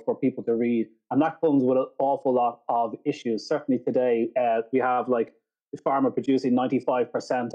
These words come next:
of any of the drug, uh, studies that are coming out. So we have a huge problem with academia because we know the studies, uh, have big problems. We can't repeat a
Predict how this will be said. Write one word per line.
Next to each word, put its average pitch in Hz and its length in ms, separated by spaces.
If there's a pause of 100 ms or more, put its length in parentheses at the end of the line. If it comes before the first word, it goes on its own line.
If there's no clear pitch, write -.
(100)
of 120 260 (140)
any 139 180
of 117 80
the 120 80
drug, 131 380 (140)
uh, 117 180
studies 120 400
that 117 80
are 107 180
coming 110 240
out. 98 160 (360)
So 151 80
we 160 100
have 220 240
a 220 40
huge 185 480
problem 156 260
with 131 100
academia 127 560
because 120 280
we 127 140
know 135 320
the 120 60
studies, 123 440 (140)
uh, 117 180
have 120 220
big 113 240
problems. 147 340
We 127 140 (100)
can't 113 200
repeat 180 500 (360)
a - 60